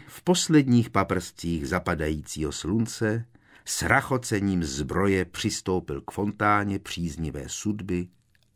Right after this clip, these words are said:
a vykoupal se v ní. Nechtělo se mu ani věřit, že z těch stovek prosebníků se stal vyvoleným právě on, a točila se mu z toho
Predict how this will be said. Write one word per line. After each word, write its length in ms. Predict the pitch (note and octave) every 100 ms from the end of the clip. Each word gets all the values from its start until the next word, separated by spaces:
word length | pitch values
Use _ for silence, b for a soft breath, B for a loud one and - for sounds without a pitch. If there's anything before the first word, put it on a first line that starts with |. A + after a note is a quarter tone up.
| -
a 120 | G#2+
vykoupal 580 | E2+ - - - - -
se 220 | - -
v 40 | -
ní. 200 | D2+ - _ _ _ _ _ _ - B B B B B B B B B
Nechtělo 520 | C3 C3 - D#3 D#3+
se 200 | D#3+ E3
mu 240 | E3 -
ani 220 | D3 D#3 C3
věřit, 580 | G#2 G#2+ F2 E2 - D#2
že 180 | F2+
z 160 | F2+ -
těch 260 | F#2 E2+ -
stovek 520 | - - D3 D#3 -
prosebníků 880 | G#2+ G#2+ - F2+ F2 F2+ E2+ F2+ E2+
se 160 | F2+
stal 640 | - - - G2 A2 A2+
vyvoleným 640 | F2 F2+ F#2 F2+ E2+ F2 E2
právě 420 | D2+ D#2+ D2 D2 -
on, 420 | F2 G#2 C3 D3 _ _ _ _ _ B B B B
a 100 | D#2+
točila 520 | D#2+ C3 C3+ - D3+ C#3
se 180 | -
mu 140 | A#2+ G#2
z 140 | -
toho 460 | - A2 A2+ A#2